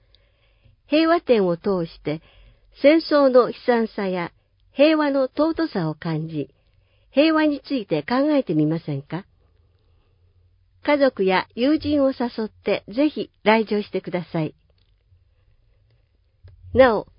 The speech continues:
本事業は綾瀬市遺族会、友好区、県央二エリア会の協力で実施しています。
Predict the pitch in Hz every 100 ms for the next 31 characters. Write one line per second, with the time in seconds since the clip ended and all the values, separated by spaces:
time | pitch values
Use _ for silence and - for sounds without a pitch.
0 | _ - 330 254 226 311 262 208 165 156
1 | 151 - _ _ _ - 226 302 311 294
2 | - 190 190 226 - - - 156 143 _
3 | _ _ _ _ _ 269 330 - - 294
4 | 214 180 156 - _ _ _ _ - 285
5 | 294 285 254 240 214 _ _ _ - 262
6 | 302 - - 233 302 311 - 220 190 180
7 | - 254 262 247 - 214 220 170 202 -
8 | 185 - 156 139 143 156